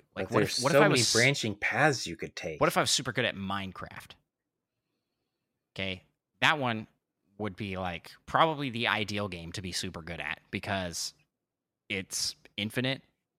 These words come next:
Speaker 1: and its popularity has stayed for, like, twenty years. So, I mean, content creators in that space, uh, do very well.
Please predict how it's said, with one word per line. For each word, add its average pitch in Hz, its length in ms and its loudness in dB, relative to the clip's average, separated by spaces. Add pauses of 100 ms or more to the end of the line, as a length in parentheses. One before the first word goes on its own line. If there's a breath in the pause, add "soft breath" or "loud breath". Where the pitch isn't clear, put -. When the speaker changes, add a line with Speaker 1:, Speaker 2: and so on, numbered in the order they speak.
Speaker 1:
and 101 340 -4 (180)
its - 160 -8
popularity 101 680 -2
has 95 220 -4
stayed 92 400 -6
for, - 180 -6
like, 87 220 0 (880)
twenty 110 360 -4
years. 92 500 -4 (1700)
So, 80 520 -6 (100)
I 92 60 -12
mean, 87 180 -8 (160)
content 113 300 -6
creators 131 400 -8
in 120 80 -4
that 123 160 -4
space, - 360 -6
uh, 110 460 -2
do 110 140 -10
very 110 260 -6
well. 92 340 -8